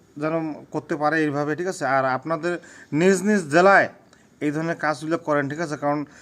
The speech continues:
কারো ভাই, কারো বাবা, কারো ভা-, ছেলে, ঠিক আছে? এরকমভাবে কিন্তু মানসিক প্রতিবন্ধী, হ্যাঁ, বাড়ি থেকে বাইরে হয়ে গেছে, ওরা খুঁজে পাচ্ছে না, এইভাবে কাজগুলো করে দেন আপনারা। আর একটা সর্বশেষ বলে যাই, ঠিক আছে?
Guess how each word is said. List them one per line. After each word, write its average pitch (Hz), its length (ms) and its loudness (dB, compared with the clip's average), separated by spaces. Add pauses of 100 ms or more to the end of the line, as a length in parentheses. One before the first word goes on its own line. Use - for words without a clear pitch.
(200)
কারো 147 240 2
ভাই, 139 360 0
কারো 135 260 -2
বাবা, 127 400 2
কারো 127 280 -2
ভা-, 123 220 -4 (320)
ছেলে, 147 380 0
ঠিক 170 140 -6
আছে? 151 180 -6
এরকমভাবে 135 480 -6
কিন্তু 139 200 -4
মানসিক 143 360 -4
প্রতিবন্ধী, 143 600 -6 (340)
হ্যাঁ, 147 240 0
বাড়ি 127 280 0
থেকে 147 120 -2
বাইরে 139 280 2
হয়ে 151 100 0
গেছে, 156 320 -6 (460)
ওরা 143 320 2 (140)
খুঁজে 175 220 0
পাচ্ছে 165 300 2
না, 185 160 -2 (540)
এইভাবে 156 340 0
কাজগুলো 151 360 0
করে 170 220 0
দেন 147 120 0
আপনারা। 110 360 -4 (520)
আর 127 360 0 (240)
একটা 165 240 -2
সর্বশেষ 175 420 -6
বলে 165 280 -4
যাই, 160 160 -2
ঠিক 180 100 -10
আছে? 143 260 -8